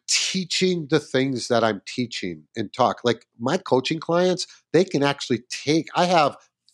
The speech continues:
thousands of pages. I was coaching before they had coaches, Brock. They didn't even call them life coaches when I started coaching.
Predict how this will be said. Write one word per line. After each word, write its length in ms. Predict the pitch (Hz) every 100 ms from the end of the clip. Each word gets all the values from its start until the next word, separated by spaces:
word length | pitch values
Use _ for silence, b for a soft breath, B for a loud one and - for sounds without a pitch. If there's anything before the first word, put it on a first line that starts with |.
| _
thousands 600 | - 131 135 127 113 101
of 120 | 110 -
pages. 260 | 107 87
I 100 | 135
was 120 | 202
coaching 380 | - - 175 170
before 240 | 139 - 135
they 100 | 120
had 200 | 110 -
coaches, 340 | 120 107 87
Brock. 340 | - 85 82 - - B B
They 100 | 180
didn't 140 | 214
even 140 | 208 170
call 260 | - 175
them 80 | 156
life 240 | 131 123 -
coaches 360 | 123 117 107
when 120 | 110
I 80 | 110
started 340 | 110 110 90 -
coaching. 400 | 95 85 -